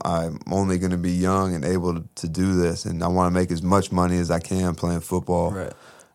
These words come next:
Speaker 1: uh, you know, while I can." And, uh,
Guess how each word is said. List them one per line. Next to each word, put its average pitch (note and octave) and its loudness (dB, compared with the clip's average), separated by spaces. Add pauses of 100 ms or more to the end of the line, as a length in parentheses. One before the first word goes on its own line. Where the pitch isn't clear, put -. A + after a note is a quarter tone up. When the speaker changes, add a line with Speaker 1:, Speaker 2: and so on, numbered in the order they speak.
Speaker 1:
uh, E2 0 (600)
you F2 -2
know, E2+ 2
while F2 8
I E2 4
can." F#2 -2 (240)
And, E2 -2
uh, D#2+ -4